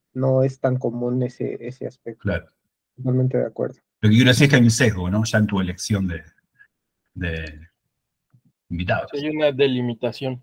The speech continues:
Speaker 3: Lo que sí me recuerda es la entrevista justamente que tuvimos con el doctor Sudarsky, y que
Speaker 2: Ah, Daniel.
Speaker 3: de,
Speaker 2: Bueno,
Speaker 3: ajá,
Speaker 2: bien.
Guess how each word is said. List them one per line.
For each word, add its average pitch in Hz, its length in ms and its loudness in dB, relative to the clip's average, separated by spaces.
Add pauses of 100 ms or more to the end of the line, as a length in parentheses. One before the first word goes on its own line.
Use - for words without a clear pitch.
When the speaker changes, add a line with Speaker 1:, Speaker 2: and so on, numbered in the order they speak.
(880)
Speaker 3:
Lo 151 300 6
que 151 120 2
sí 180 120 0
me 190 100 8
recuerda 175 340 4
es 165 60 0
la 165 100 0
entrevista 151 520 -2
justamente 151 540 -4
que 123 100 -6
tuvimos 139 440 -4
con 120 220 -4
el 113 160 -6
doctor 123 420 -4
Sudarsky, 123 540 -4 (720)
y 127 140 -6
que 127 160 2
Speaker 2:
Ah, 127 60 8
Daniel. 113 340 6
Speaker 3:
de, 123 260 0 (460)
Speaker 2:
Bueno, 87 160 -4
Speaker 3:
ajá, 139 180 -4
Speaker 2:
bien. - 160 -12